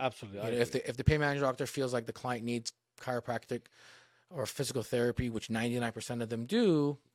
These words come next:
Speaker 2: by all means, of course, let the, the doctor refer them to them. But start with the P M, start with the ortho, start with an M D.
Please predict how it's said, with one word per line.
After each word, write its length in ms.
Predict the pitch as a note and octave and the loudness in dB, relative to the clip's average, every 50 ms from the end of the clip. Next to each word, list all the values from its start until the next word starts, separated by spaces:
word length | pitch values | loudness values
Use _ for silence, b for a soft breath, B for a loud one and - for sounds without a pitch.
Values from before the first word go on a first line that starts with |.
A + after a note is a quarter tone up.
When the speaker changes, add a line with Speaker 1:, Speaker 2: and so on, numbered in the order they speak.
| _ _ _ - | _ _ _ -10
Speaker 2:
by 140 | - G#2 A2+ | -6 -2 0
all 120 | A#2 B2 | 2 2
means, 180 | C#3 F3 D3+ G#2+ | 2 0 -2 -2
of 80 | G2 - | -4 0
course, 280 | - F3 D#3 A#2+ - - | 4 4 4 4 2 -2
let 200 | A2+ A2 - - | -4 -6 -4 -2
the, 240 | B2 A2+ A2+ A2 A2+ - _ _ _ _ _ | -2 0 0 -2 -4 -10 _ _ _ _ _
the 80 | - A#2+ | -10 -6
doctor 340 | A2+ A#2+ A#2 A2+ - - A2+ | -2 -2 -2 -2 -4 -6 -6
refer 300 | A2+ G2+ - - D#3 C#3+ | -6 -6 -2 -2 -2 0
them 180 | A#2+ G#2 G2 | 0 -4 -6
to 120 | - - F#2+ | -6 -10 -10
them. 200 | E2+ G2 F#2 F2 | -10 -12 -10 -8
But 200 | G2+ G2 G2 - _ b b b b b b b b b _ | -8 -8 -8 -8 _ b b b b b b b b b _
start 280 | - - - F3+ E3+ E3 | -6 2 4 4 4 4
with 140 | D#3 C3 - | 0 -4 -4
the 60 | B2+ | -8
P 200 | - - A#2+ A2 | -8 -6 -4 -2
M, 180 | G#2+ G#2+ G#2 | -2 -4 -4
start 200 | - - C#3+ C3+ | -4 -2 -2 0
with 120 | B2+ B2 - | 0 0 -2
the 80 | B2 | -4
ortho, 340 | - - G#2+ G#2+ - A#2+ A2 | -4 -4 -6 -8 -6 -6 -4
start 160 | - - D3 | -2 0 0
with 120 | D#3+ D3+ - | 0 0 -2
an 100 | B2+ A#2+ | -4 -6
M 160 | A2+ G#2+ G#2 | -6 -6 -8
D. 200 | F#2+ F#2+ F#2 - | -8 -12 -16 -18